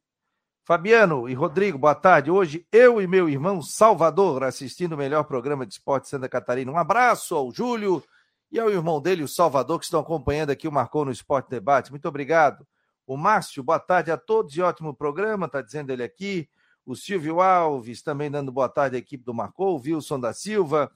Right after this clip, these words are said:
acompanhando e tantos outros que estão aqui participando também. O Rafael Manfro me mandou um negócio aqui, daqui a pouco o Jean Romero tá por aqui.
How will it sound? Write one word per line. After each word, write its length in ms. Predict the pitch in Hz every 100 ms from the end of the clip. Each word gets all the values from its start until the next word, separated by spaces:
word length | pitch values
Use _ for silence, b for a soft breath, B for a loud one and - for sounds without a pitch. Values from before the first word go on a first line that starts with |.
| _ _ -
acompanhando 640 | 131 - 143 - 139 190
e 40 | 180
tantos 360 | 214 226 -
outros 320 | 185 175 -
que 100 | -
estão 220 | 127 - 156
aqui 180 | -
participando 680 | 156 143 - 139 - 147 135
também. 380 | 139 123 110 92 _ _ _
O 80 | -
Rafael 420 | 151 208 - 202
Manfro 560 | 156 156 208 147 - 113
me 140 | 110
mandou 380 | 131 120 107 135
um 20 |
negócio 520 | 139 101 113 127 - -
aqui, 160 | -
daqui 160 | 151 143
a 60 |
pouco 220 | 143 202 185
o 40 |
Jean 160 | 156 170
Romero 300 | 156 165 143
tá 120 | 139
por 180 | - 131
aqui. 360 | - 190 175